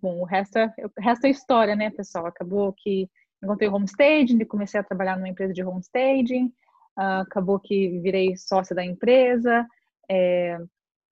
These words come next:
e descobri no meio do caminho que eu queria poder encontrar outros profissionais também que trabalhassem com homestaging aqui em Londres e, e na Europa como um todo. Não achei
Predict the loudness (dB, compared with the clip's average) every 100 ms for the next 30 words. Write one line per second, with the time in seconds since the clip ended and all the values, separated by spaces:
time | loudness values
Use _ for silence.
0 | _ _ -6 -6 -6 -4 0 0 0 -2
1 | -4 -4 -4 -2 -4 -4 -4 -6 _ _
2 | _ _ _ _ 0 2 2 2 0 0
3 | -2 -4 0 0 0 -6 _ 0 2 4
4 | 0 -2 -4 -4 -4 -2 2 4 2 0
5 | -2 0 -2 -4 -6 -4 0 0 0 -4
6 | -6 -6 -6 -8 -8 -10 -12 -18 -20 _
7 | -2 0 -2 -4 -2 0 0 0 0 -2
8 | 0 -2 -2 -8 _ _ _ _ -6 -4
9 | -4 -2 0 0 -2 -6 -8 -4 0 2
10 | 0 -4 -6 -6 -6